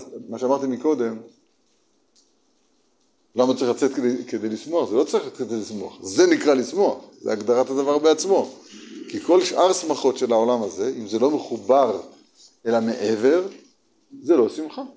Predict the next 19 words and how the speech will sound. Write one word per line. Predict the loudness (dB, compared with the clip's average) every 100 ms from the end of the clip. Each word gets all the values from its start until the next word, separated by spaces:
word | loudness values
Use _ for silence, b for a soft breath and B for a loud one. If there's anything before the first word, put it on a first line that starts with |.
| _ _ _ _ _ _ -4
זה | -2 0
הוללות. | 2 4 4 2 -4 -10 -20 -20 _ _ _ _ _ _ _ _ _ _ _ _ _ _ _ _ _ _ _ -14
לא |
טוב? | -10 -10 -10 -20 _ _ _ _ _ _ _ _ _ _ _ _ _ _ _ -20 -20 -6
זו | -2 2
שאלה | 4 4 4
יפה. | 2 0 -2 -16 _ _ _
אם | -4 2
כן, | 4 6 6
אם | 4 4
יש | 4
לו | 4
עוונות, | 4 4 4 2
נגיד, | 2 2 2
בזמנם, | 2 4 4 4 2 -4 -16 -18 -14
בזמנם | -2 2 4
אתה | 2
מתכוון, | -2 -6 -8
כן? | -6